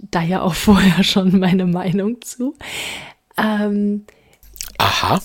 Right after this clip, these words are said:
Speaker 2: okay.
Speaker 1: na, ich weiß nicht, das ist halt so schwierig, ne? Also ich würde, ich, ich denke schon, also ich, ich fühle mich schon als Feministin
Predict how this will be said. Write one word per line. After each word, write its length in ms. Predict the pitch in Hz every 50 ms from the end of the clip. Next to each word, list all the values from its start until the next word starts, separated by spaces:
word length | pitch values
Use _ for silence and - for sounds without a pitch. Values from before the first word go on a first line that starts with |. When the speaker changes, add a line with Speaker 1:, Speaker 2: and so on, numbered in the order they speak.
| - - -
Speaker 2:
okay. 440 | 120 117 - - 202 101 123 214 262 - - - - - - - - - - - - - - 180 - - 214 214 214
Speaker 1:
na, 400 | 208 202 196 185 180 170 180 202
ich 160 | - 196 - -
weiß 240 | 165 185 196 -
nicht, 160 | - - - 254
das 140 | 302 311
ist 180 | 359 294 - -
halt 160 | 214 196 -
so 80 | - 190
schwierig, 540 | - - - - 190 214 196 185 180 - -
ne? 240 | 180 190 208 185
Also 160 | - 190 190 190
ich 260 | 202 - - - -
würde, 360 | 110 190 190 190 202 196 185
ich, 260 | - - 175 - - 165
ich 220 | 175 - - - _ _ - 202 208 _ _ _ _ _ _ - -
denke 260 | 175 175 170 165 202
schon, 480 | 196 - - 220 277 359 370 233 175 160
also 200 | - 165 175 170
ich, 160 | 170 - -
ich 400 | 170 190 - - - - 151 -
fühle 260 | - - 214 208 277
mich 220 | 285 247 214 - -
schon 340 | - 202 202 269 311 269 -
als 300 | - 190 185 - - -
Feministin 800 | - - 190 180 170 170 165 170 165 - - - 233 240 294